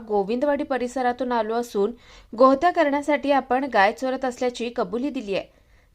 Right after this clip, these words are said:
यानंतर गायीवर उपचार करून तिला तातडीने शुद्धीत आणण्यात आलं. दरम्यान, पोलिसांनी पकडलेल्या आरोपीची दुचाकी तपासली असता, त्याच्या डिकीत बल्ब, ब्रेडचं पॅकेट,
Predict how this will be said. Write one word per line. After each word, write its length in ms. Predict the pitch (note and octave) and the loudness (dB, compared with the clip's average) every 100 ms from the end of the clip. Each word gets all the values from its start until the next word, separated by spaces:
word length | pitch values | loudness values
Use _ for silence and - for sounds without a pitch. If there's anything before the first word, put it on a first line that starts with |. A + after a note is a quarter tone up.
| G3 | 0
यानंतर 460 | G3+ G3 F#3+ G#3 | 2 2 0 -2
गायीवर 440 | A3 G3 F#3 G3 A#3+ | 2 2 2 0 -2
उपचार 320 | A3+ - A#3 | -2 -2 -2
करून 280 | A#3 A#3 A#3 | 0 -2 -2
तिला 240 | A#3 G#3+ G3+ | 0 0 2
तातडीने 680 | G#3+ G3 G3 G#3+ A#3+ A3+ | 2 2 2 0 -2 -2
शुद्धीत 480 | A#3+ A#3+ F3 A3+ B3 | -4 -6 -6 -4 -4
आणण्यात 300 | C4 B3+ C4+ | -4 -4 -4
आलं. 160 | A3 E3+ - _ _ _ _ - | -2 -4 -8 _ _ _ _ 0
दरम्यान, 360 | A#3+ C#4 D4 E4 | 4 4 2 0
पोलिसांनी 520 | D#4+ B3+ C#4 D4+ D4+ | 0 0 0 -2 -2
पकडलेल्या 680 | D4+ A3+ A#3+ A#3+ C4+ B3 B3+ | 0 0 0 0 0 2 2
आरोपीची 600 | - G3+ A3+ A#3 B3+ C#4 | 2 0 0 -6 -6 -6
दुचाकी 480 | G3+ A#3 C4 B3+ C4 A#3+ | -4 -6 -4 -6 -4 -2
तपासली 420 | G#3+ A3 - B3 | -2 -4 -2 -2
असता, 340 | A#3+ - F#3+ A#3 _ _ _ | -2 0 0 0 _ _ _
त्याच्या 260 | B3 C4 D4+ | 0 2 2
डिकीत 420 | C4+ C4+ C4 C#4+ D4 | 2 -2 -2 -2 -4
बल्ब, 460 | D4 A3 A#3+ A#3+ | 4 6 6 2
ब्रेडचं 540 | C4 G3 G#3+ A#3 A3+ D4 | -4 -2 0 0 0 -2
पॅकेट, 480 | C#4+ A3+ - G#3 | 0 0 -2 -6